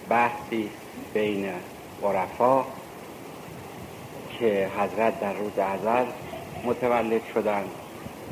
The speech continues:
و بحث عرفا بین، بین این معنی که غیب مطلق یا غیب الغیوب در مورد خداوند می‌فرمایند که در این بحث،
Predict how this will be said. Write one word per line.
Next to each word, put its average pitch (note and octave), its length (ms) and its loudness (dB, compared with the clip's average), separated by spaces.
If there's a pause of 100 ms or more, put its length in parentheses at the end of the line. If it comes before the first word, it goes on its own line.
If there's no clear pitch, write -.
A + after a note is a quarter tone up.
و G2 60 2 (1300)
بحث C3+ 220 8 (1500)
عرفا F#2+ 400 4
بین، F#2+ 480 0 (360)
بین G2 420 0
این A2 180 2
معنی F#2 340 0 (120)
که F#2 240 0 (840)
غیب C#3 260 12
مطلق A2+ 640 8 (280)
یا G2 200 4
غیب G2 400 2
الغیوب G2+ 540 4 (500)
در G3 320 8 (280)
مورد G#2 680 4 (320)
خداوند F#2+ 520 4
می‌فرمایند F2 760 -2 (2250)
که C#3+ 80 8
در C3+ 160 10
این B2+ 180 6
بحث، D#3+ 320 8